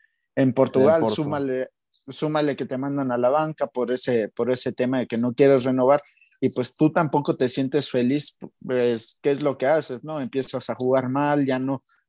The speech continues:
Speaker 1: rindes igual que antes en la cancha, porque el, la temporada pasada y la antepasada el Tecatito Corona se comía a todos los jugadores de Portugal, él era el mejor jugador de,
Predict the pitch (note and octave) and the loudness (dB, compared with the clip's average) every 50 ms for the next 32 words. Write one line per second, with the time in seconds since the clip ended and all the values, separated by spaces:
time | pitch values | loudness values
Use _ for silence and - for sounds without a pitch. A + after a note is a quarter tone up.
0 | _ _ - B2+ C#3+ D3 D3+ E3 E3 D3 C#3 C3+ B2 - C3 C3 B2+ B2+ C#3 C#3 | _ _ -2 2 4 4 4 4 4 4 2 2 2 0 -2 0 0 0 0 0
1 | C#3+ D3 C#3 B2+ - - C3 B2+ B2+ B2+ - C#3 C3 B2 - B2 A#2 A#2 A2+ A2+ | 0 0 -2 -4 -4 -6 -4 -4 -4 -4 -6 -6 -6 -6 -6 -6 -4 -4 -4 -4
2 | A2 - - B2 B2 A#2 - D#3 D3+ - C3 B2 A#2 - B2 A#2 A#2 A#2 A#2 A2+ | -4 -4 -4 -6 -4 -2 -2 -2 0 0 -2 -2 0 0 2 2 2 2 2 0
3 | A2 G#2 - _ _ B2+ B2+ C3 B2 - C3 B2 - B2+ A#2 D3 F3+ F3+ - B2 | 0 -4 -6 _ _ -2 0 0 0 -2 -4 -4 -2 0 0 2 0 2 0 -2
4 | A#2 - - D3 D#3 D3+ C#3 B2+ B2 A#2+ A#2 - B2 B2 - - A#2+ - E3+ G3 | -2 0 0 2 2 2 0 -2 -6 -8 -8 -10 -12 -10 -10 -10 -6 -4 -2 -2
5 | F3 - B2+ - C3 - - C#3+ D3+ D#3 C#3 - C3+ B2 C3+ C#3+ D3 C#3+ C3+ - | -2 -4 -6 -6 -6 -6 -4 -4 -2 -4 -2 0 0 2 2 4 2 2 0 -2
6 | - - - - - _ - - C#3+ C3 - B2+ B2+ C#3 D3 D#3 D3+ C#3+ - - | -8 -20 -20 -20 -10 _ 0 2 2 2 2 2 2 4 4 4 2 2 0 0
7 | D3 C#3+ D#3+ E3+ F3+ E3+ C#3 C3 B2 - - C3+ B2+ A#2+ A#2+ A#2+ B2+ C#3+ C#3+ C#3+ | 2 2 2 2 2 0 -2 -4 -6 -6 -6 -4 -2 0 0 0 0 -2 -2 -4
8 | C3+ A#2 A#2+ G#2+ - A#2+ A2+ - - A#2+ B2+ D#3+ F3 D#3+ D3 C3+ C3+ C3+ C#3+ D3 | -4 -6 -8 -8 -8 -12 -12 -8 -6 -2 0 2 4 4 4 4 4 4 4 4
9 | D3 D3 D#3+ F#3 F#3+ F#3 D#3 C#3+ C3+ B2+ - - C#3+ C#3 - D3+ C#3+ C3+ B2+ B2+ | 6 6 6 4 4 2 -2 -4 -6 -8 -8 -6 -8 -6 -2 0 2 4 4 4
10 | C3 C3+ C3 C3 C3 C3 B2 A#2 A2+ A2 G#2+ G#2+ | 2 2 0 0 0 0 2 2 2 0 -2 -6